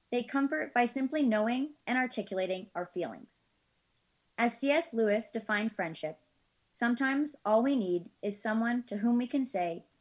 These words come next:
"You too? I thought I was the only one." Tonight's lamentation can become that moment when we are assured that we are not the only one,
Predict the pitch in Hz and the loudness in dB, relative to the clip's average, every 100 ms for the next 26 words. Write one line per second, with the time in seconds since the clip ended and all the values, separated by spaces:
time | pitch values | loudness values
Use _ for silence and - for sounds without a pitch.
0 | _ - 269 262 240 277 349 - _ _ | _ -4 -4 0 2 2 -2 -8 _ _
1 | - 220 220 240 262 220 208 180 - 196 | 0 2 2 0 2 2 2 -2 -2 0
2 | 208 202 175 160 - _ _ _ _ _ | 0 0 -2 -8 -14 _ _ _ _ _
3 | _ _ _ _ _ _ _ _ _ _ | _ _ _ _ _ _ _ _ _ _
4 | _ _ - 269 285 349 294 302 349 233 | _ _ -2 2 2 2 2 2 2 0
5 | 190 202 208 226 - 226 220 247 233 247 | -2 -2 -4 -4 0 2 2 0 0 2
6 | 233 202 180 160 156 - 196 202 226 226 | 0 0 -2 -4 -10 -10 -2 2 6 6
7 | 214 - 214 214 240 - - 214 208 196 | 4 2 0 0 -2 -8 0 2 4 2
8 | 202 214 233 277 208 214 202 165 156 165 | 2 0 0 -2 0 0 -2 -4 -8 -10